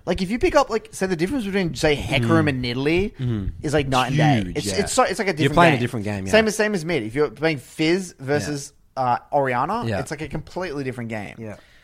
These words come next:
Speaker 1: Whereas, like, you're playing Ashe versus a Jhin, or you're picking, like, Kai'Sa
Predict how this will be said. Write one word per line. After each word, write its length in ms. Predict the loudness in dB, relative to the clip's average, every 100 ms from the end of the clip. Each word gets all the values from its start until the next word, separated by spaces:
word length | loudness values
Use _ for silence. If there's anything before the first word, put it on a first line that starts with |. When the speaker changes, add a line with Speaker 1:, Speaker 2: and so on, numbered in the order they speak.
| _ _ _
Speaker 1:
Whereas, 260 | 0 0 0
like, 220 | -2 -4
you're 120 | -8 -4
playing 300 | -4 -6 -12 _
Ashe 460 | -2 2 2 -2 -8
versus 320 | -6 -6 -6
a 60 | -10
Jhin, 560 | -10 -6 -6 -6 -8 -14 _
or 60 | -6
you're 100 | -6
picking, 400 | -4 -6 -6 -2
like, 420 | 0 0 -2 -10 _ _ _ _ _ -20
Kai'Sa 760 | -6 0 0 0 0 0 -2